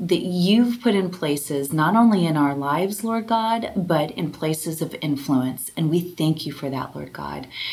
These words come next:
We thank you that you have, um, just bound us together, Lord Jesus, that we are united and that we get to sit and talk about who you are and whose we are, and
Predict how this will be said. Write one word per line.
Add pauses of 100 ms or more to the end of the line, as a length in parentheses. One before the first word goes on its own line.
(260)
We
thank
you
that
you
have, (100)
um, (200)
just (100)
bound
us
together,
Lord
Jesus,
that
we
are
united (400)
and
that
we
get
to
sit
and
talk
about
who
you
are
and
whose
we
are, (420)
and